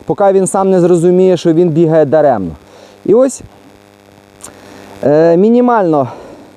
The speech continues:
з мінімальним імпульсом вона ходить. Змінюємо рух, міняємо вірьовочку в праву руку, і кінь должен уже на це зреагувати.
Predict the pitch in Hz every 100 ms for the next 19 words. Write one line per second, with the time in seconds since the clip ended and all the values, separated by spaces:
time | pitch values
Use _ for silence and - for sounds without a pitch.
0 | - - - - 127 208 233 254 240 226
1 | - 226 202 214 - 196 190 196 185 190
2 | 170 98 82 - - - - - - -
3 | 113 214 277 269 254 233 208 135 - 101
4 | _ - 101 - - 107 165 220 240 233
5 | 220 202 196 185 208 208 196 180 - 170
6 | - 175 170 196 226 240 240 233 - 190
7 | 233 233 196 240 214 226 220 220 220 226
8 | 233 196 220 214 196 202 170 117 -